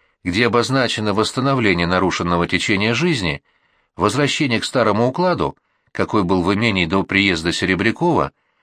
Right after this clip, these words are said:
ознаменовано и восстановлением кулинарного антуража, в первую очередь, как наглядного элемента быта.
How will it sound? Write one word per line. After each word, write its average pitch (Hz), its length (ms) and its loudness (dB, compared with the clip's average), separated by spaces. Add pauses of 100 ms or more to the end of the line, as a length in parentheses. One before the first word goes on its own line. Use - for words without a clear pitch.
(200)
ознаменовано 90 960 2
и 92 80 0
восстановлением 87 800 0
кулинарного 85 580 0
антуража, 98 600 0 (480)
в - 100 -20
первую 113 380 0
очередь, 139 420 -4 (420)
как 156 220 -2
наглядного 151 580 0
элемента 139 440 0
быта. 82 400 -2